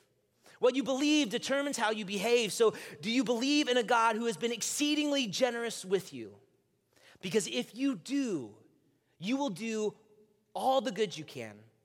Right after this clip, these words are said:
by all the means you can, in all the ways you can, in all the places you can, to all the people you can, as long as you ever can. You will live to give. And friends, that is God's heart for us this morning.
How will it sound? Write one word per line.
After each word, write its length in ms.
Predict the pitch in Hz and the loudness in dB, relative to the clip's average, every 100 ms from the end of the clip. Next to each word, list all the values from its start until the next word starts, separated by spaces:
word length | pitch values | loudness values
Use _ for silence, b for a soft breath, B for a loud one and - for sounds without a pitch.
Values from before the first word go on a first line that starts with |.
| _ _ _ b b - | _ _ _ b b 0
by 140 | 208 | 2
all 320 | 240 254 277 | 4 6 6
the 80 | 254 | 4
means 340 | 233 220 196 | 0 -2 -2
you 80 | 170 | -4
can, 240 | 185 170 180 | -2 0 0
in 80 | |
all 300 | 214 254 269 | 2 4 4
the 100 | 277 | 2
ways 300 | 262 214 202 | 4 4 2
you 60 | 175 | 0
can, 260 | 202 180 180 | 0 0 0
in 120 | 196 | 0
all 280 | 233 262 302 | 2 4 2
the 100 | - | 2
places 420 | 247 233 196 170 | 0 0 -2 -8
you 100 | 190 | -6
can, 240 | 202 180 | -2 -2
to 80 | 202 | 0
all 200 | 240 277 | 2 2
the 80 | 269 | 2
people 380 | - 294 285 294 | 0 -4 -4 -6
you 120 | 254 | -8
can, 260 | - 233 208 | -4 -4 -2
as 120 | 196 175 | -4 -4
long 460 | 226 262 262 247 | -2 2 2 2
as 180 | 208 170 | -4 -8
you 140 | 196 - | -8 -6
ever 380 | 208 190 202 202 B B B | -4 -4 -6 -8 B B B
can. 400 | - 196 180 151 143 | -6 -2 0 -2 -6
You 120 | 214 | -4
will 220 | 175 143 b b 135 | -4 -6 b b -6
live 500 | 175 190 185 165 143 - _ _ _ _ - | 0 0 0 -6 -12 -20 _ _ _ _ -16
to 100 | 175 | -12
give. 380 | 131 120 101 101 - - _ _ _ _ _ _ _ _ _ _ _ _ _ _ - | -10 -12 -12 -18 -20 -20 _ _ _ _ _ _ _ _ _ _ _ _ _ _ -16
And 100 | 131 | -8
friends, 260 | 151 139 | -6 -6
that 180 | 151 151 | -6 -6
is 120 | 135 | -8
God's 380 | - 139 131 131 | -8 -6 -6 -8
heart 240 | - 120 - | -10 -10 -10
for 140 | 117 | -14
us 440 | 104 104 - - - _ _ | -14 -16 -20 -20 -20 _ _
this 180 | 107 - | -20 -18
morning. 300 | 107 101 | -20 -20